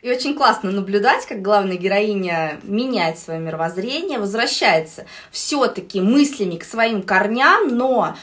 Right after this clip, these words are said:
то, что она выросла в свободной стране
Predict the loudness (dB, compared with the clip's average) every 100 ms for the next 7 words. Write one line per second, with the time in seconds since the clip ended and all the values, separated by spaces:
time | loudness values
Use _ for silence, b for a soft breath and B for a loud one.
0 | B B -2 2 2 4 4 6 4 2
1 | -2 -2 -4 -2 -2 -2 -2 2 6 6
2 | 6 2 -4 -10 2 4 4 2 2 2
3 | -4 -4 -2 0 -2 -2 -2